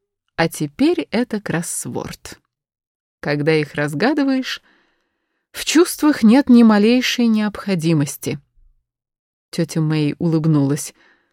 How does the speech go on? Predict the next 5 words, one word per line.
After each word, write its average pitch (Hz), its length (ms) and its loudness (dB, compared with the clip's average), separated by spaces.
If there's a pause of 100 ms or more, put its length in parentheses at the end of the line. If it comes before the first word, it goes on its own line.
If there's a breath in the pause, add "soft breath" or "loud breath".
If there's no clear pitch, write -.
(220)
"У 156 80 -8
тебя 180 560 -2 (460 loud breath)
ужасные 226 720 -2
формулировки, 269 880 0
милый". 156 580 -4